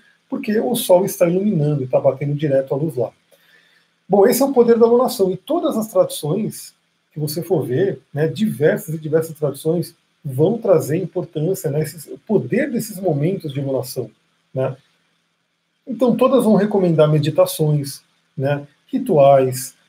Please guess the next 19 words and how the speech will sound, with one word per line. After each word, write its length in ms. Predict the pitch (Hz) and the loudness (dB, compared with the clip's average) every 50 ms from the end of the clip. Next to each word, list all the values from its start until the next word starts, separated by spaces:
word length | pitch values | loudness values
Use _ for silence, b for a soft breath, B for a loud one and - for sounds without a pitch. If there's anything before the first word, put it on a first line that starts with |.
| _ _ - | _ _ -6
né, 340 | 185 202 180 156 139 135 | -2 2 2 2 2 2
meditações 680 | 135 165 175 165 185 175 196 170 - - - 160 170 - | 2 2 0 0 0 0 0 0 0 -2 -2 -4 -4 -4
que 100 | - 156 | -6 -8
você 180 | 139 143 - 151 | -10 -8 -4 -4
vai 120 | - - | -4 -2
fazer 600 | - - 131 117 117 127 131 143 151 147 139 127 | 0 -2 -2 -2 -2 -2 0 0 0 0 0 -2
pra 120 | 127 139 135 | -2 -2 -4
determinado, 760 | 127 131 131 151 135 135 131 131 131 127 127 131 127 120 127 B B B _ | -4 -4 -4 -4 -4 -2 -2 -2 -2 0 0 -2 -2 -2 -4 B B B _
é, 240 | - 143 131 127 123 | -6 -2 0 2 2
aspecto 500 | 120 - - - - 160 151 147 151 156 | 2 0 -2 0 0 0 0 0 -2 -4
da 100 | 139 135 127 | -4 -4 -2
sua 160 | - 135 120 | -2 -2 -2
vida, 640 | - 127 139 156 170 165 151 127 120 123 117 - b b b b b _ - | -2 -2 0 0 0 0 -2 -2 0 -2 -2 -2 b b b b b _ -6
rituais 320 | 220 220 - 170 156 131 | -2 2 4 4 4 4
de 80 | - 175 | 0 -4
poder, 500 | - - 139 123 127 143 160 160 151 139 | -6 -6 -6 -4 0 0 2 2 2 0
encontros, 760 | 156 170 156 - - 151 156 180 170 151 - 135 139 135 156 | -2 -4 -4 -2 0 2 2 2 2 0 -2 -6 -8 -8 -6
enfim, 400 | 240 226 - - 175 135 113 - - _ b b b b b _ _ | -6 -6 -4 -4 -4 -4 -4 -6 -12 _ b b b b b _ _
é, 640 | 135 143 131 127 123 123 120 120 117 123 127 123 | -4 0 0 2 2 2 2 2 0 0 -2 -4